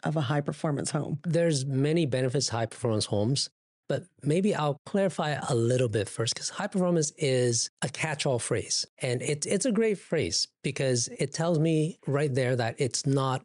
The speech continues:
Speaker 2: what we call a code built home. And a code built home means the minimum spec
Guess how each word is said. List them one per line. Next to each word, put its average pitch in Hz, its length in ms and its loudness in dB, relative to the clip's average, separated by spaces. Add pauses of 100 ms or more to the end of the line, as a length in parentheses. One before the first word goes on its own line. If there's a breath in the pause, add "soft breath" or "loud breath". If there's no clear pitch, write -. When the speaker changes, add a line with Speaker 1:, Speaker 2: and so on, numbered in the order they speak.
Speaker 2:
what 139 160 0
we 131 100 2
call 131 220 0
a 117 100 -2
code 131 460 0 (200)
built 127 300 0
home. 104 320 -2 (240)
And 127 160 0
a - 40 -2
code 185 280 0
built 151 220 0
home 139 220 2
means 123 240 2 (260)
the 120 60 2
minimum 156 440 4
spec - 420 -4